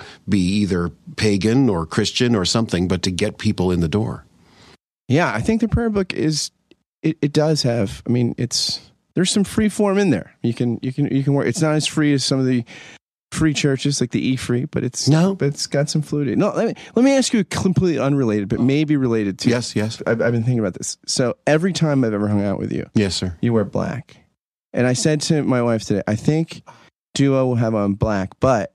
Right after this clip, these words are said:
Speaker 2: he might have a sports coat on."
Speaker 1: That's, you, you
Speaker 2: Because
Speaker 1: nailed
Speaker 2: it's
Speaker 1: it.
Speaker 2: winter.
Speaker 1: You nailed it.
Speaker 2: It's like a Steve Jobs thing or what?
Speaker 1: It's a coffee spelling thing.
Speaker 2: Okay.
Speaker 1: Uh, I once asked very beautiful women at a party in Greenwich thirty years ago, I said, "You New York ladies,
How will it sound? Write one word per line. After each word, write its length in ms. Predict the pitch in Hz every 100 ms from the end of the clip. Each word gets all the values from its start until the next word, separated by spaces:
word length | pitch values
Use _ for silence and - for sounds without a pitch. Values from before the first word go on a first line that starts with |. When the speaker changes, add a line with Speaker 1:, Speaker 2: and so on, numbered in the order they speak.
| -
Speaker 2:
he 160 | 120
might 180 | 117 113
have 140 | 117 104
a 20 |
sports 400 | - - 117 -
coat 200 | - 76
on." 240 | 95 - -
Speaker 1:
That's, 240 | 101 -
you, 120 | 143
you 60 | 117 117
Speaker 2:
Because 80 | 107
Speaker 1:
nailed 220 | 113 131
Speaker 2:
it's 60 | 117
Speaker 1:
it. 20 |
Speaker 2:
winter. 240 | 104 85 -
Speaker 1:
You 160 | 101 104
nailed 240 | 117 143
it. 60 | -
Speaker 2:
It's 100 | 143
like 120 | 196
a 60 | 170
Steve 280 | - 165 143
Jobs 360 | 123 113 113
thing 200 | - 139
or 100 | 104 107
what? 180 | 95 - - -
Speaker 1:
It's 280 | 135 - - -
a 80 | 131
coffee 320 | - 135 117
spelling 320 | - 92 87
thing. 300 | 87 92 90 - _ _ _ _ -
Speaker 2:
Okay. 480 | 127 151 - 131 - _ _ _ - -
Speaker 1:
Uh, 160 | 120 123
I 40 |
once 260 | 117 131 127
asked 360 | 117 - -
very 380 | - 101 113 127
beautiful 380 | 104 113 - 110
women 260 | 101 107
at 120 | 107 92
a 60 |
party 580 | 82 104 107 107 104 - -
in 180 | 92 90
Greenwich 600 | 101 104 104 - - - - - - - _ _
thirty 260 | - 110 107
years 240 | 101 107
ago, 300 | 98 98 98
I 80 | 95
said, 300 | 90 104 87 - - - - _ _ -
"You 360 | 139 147 143 123
New 140 | 139
York 240 | 151 170
ladies, 320 | 120 101 98